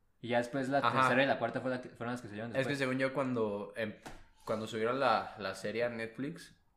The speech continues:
Speaker 2: habían, nada más estaba la primera y segunda temporada, que, que a mí sí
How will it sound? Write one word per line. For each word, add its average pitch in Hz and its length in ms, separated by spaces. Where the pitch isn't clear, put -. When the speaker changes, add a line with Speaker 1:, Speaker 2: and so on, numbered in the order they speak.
Speaker 2:
habían, 101 480
nada 107 180
más 107 180
estaba 110 280
la 101 60
primera 95 260
y 101 60
segunda 101 280
temporada, 95 480
que, - 80
que 104 80
a - 20
mí 101 160
sí 131 100